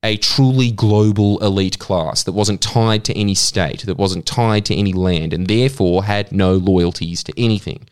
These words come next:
And this is something that you constantly hear the Pope, you constantly hear the Byzantine Emperor, you constantly hear, uh, you know, kings of France saying. They were just always just baffled at the Venetians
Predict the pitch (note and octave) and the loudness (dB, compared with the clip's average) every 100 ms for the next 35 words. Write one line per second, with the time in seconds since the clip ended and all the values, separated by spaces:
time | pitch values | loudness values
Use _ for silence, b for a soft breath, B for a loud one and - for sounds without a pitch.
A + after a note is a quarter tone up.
0 | B B B B G#2+ G#2+ A#2 G#2+ - A#2 | B B B B -2 0 0 0 0 0
1 | A2+ G2+ G2+ F#2+ F#2 - C#3 E3 - D3 | 0 -2 -2 -4 -6 -4 -2 0 0 0
2 | D#3+ C#3+ B2 A2 G#2 - - F#2 C2 - | 0 -2 0 0 0 -4 -2 -2 -4 -8
3 | G2 C3+ C#3 A#2 A#2+ A2 G#2+ B B F2+ | -4 -2 -2 -4 -6 -8 -8 B B -6
4 | F#2+ D#3 E3 D3 C3+ G2 A2 A2 G#2+ - | -2 2 2 2 0 0 0 2 0 0
5 | B B C3 E3 A#3 A#3 C3+ B2+ A2 G2+ | B B -2 0 2 2 2 2 2 0
6 | - b b A2 G2+ F#2+ F2+ - _ _ | -2 b b -2 0 0 -2 -6 _ _
7 | _ A#2 F#2+ F#2 - C3 A2 G2+ - A2 | _ 0 0 0 0 2 2 -2 -2 0
8 | A#2+ C#3 - D#2 C#2 G2 B2+ A#2+ - C3 | 2 2 0 -2 -2 -2 -2 -4 2 4
9 | E3+ D3+ F#2 - - - G2+ F2+ A#2+ C#3+ | 4 4 2 -2 -4 -4 -6 -2 0 0
10 | E3 - - C3+ - _ _ _ _ _ | -2 -6 -6 -8 -14 _ _ _ _ _
11 | A#2 A2+ A2 G#2+ G#2+ A#2 C#3 - D2+ E2 | -4 -4 -4 0 2 2 2 0 -2 -4
12 | - | -6